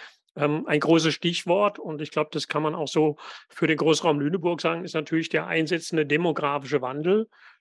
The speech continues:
ähm, und damit natürlich auch einhergehend immer eine größere Verknappung bei den Fachkräften oder dem Personal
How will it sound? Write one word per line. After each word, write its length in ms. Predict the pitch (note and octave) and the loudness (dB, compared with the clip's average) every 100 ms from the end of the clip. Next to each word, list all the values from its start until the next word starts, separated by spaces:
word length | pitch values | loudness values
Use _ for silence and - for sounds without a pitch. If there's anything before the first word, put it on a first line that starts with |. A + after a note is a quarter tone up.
| _ | _
ähm, 580 | - C#3+ C#3+ D3 D3+ D#3 - | 0 0 0 -2 -4 -4 -4
und 200 | D#3 D3+ | -4 -4
damit 300 | D#3+ D#3+ D3+ | -2 0 2
natürlich 420 | D3+ D3 E3 D3 | 0 0 -2 -2
auch 140 | C3 B3 | -6 -4
einhergehend 840 | D#3+ D#3 C#3+ D#3 D#3+ D#3+ E3 E3 | -4 0 4 4 2 0 -2 -2
immer 400 | - E3 D#3 D#3 - - - - | -2 0 0 -2 -6 -20 -18 -14
eine 80 | D3+ | 0
größere 420 | E3 E3+ D#3+ D#3 | 4 4 4 2
Verknappung 680 | - - E3 E3 E3 E3 D3 | 2 -2 -2 0 0 0 0
bei 240 | C#3+ D#3 | -2 -2
den 340 | D3+ D3 D3 | -2 -2 -4
Fachkräften 680 | - - - - E3+ - D#3 | -6 -10 -8 -2 -2 0 -6
oder 320 | D#3+ D3+ C#3 D3 | -2 0 0 -2
dem 240 | - D3 | -4 -2
Personal 640 | D3+ C#3+ C#3+ C#3+ C#3 C#3 | 0 2 2 2 2 0